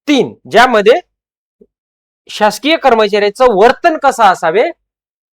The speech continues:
हे ज्यावर अवलंबून असतं. थोडक्यात, जर तुमच्यावर विभागीय चौकशी आखायची नेमायचा प्रयत्न कुठल्या तुमच्या नियुक्ती प्राधिकाऱ्याने केला, तर तो आधार कुठला घेणार? थोडक्यात, तुमचं वर्तन कसं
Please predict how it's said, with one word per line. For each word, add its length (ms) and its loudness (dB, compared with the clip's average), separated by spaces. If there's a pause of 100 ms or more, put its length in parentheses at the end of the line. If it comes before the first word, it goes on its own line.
(460)
हे 100 0
ज्यावर 320 2
अवलंबून 420 -4
असतं. 320 -6
थोडक्यात, 340 0 (420)
जर 300 2 (120)
तुमच्यावर 600 0 (240)
विभागीय 400 0
चौकशी 480 0
आखायची 480 -2 (640)
नेमायचा 560 0 (380)
प्रयत्न 440 0 (260)
कुठल्या 280 -2
तुमच्या 420 0
नियुक्ती 320 -4
प्राधिकाऱ्याने 560 0
केला, 280 -2 (580)
तर 80 2
तो 100 0
आधार 360 4
कुठला 300 -2
घेणार? 520 0 (300)
थोडक्यात, 300 -2 (600)
तुमचं 320 -2
वर्तन 460 0 (160)
कसं 240 0